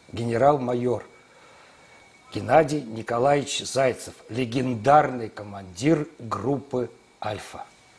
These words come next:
Геннадий Николаевич, рад вас видеть.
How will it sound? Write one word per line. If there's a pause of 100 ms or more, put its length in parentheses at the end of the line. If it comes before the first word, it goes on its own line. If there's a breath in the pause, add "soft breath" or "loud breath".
(360 soft breath)
Геннадий
Николаевич, (320 loud breath)
рад
вас
видеть.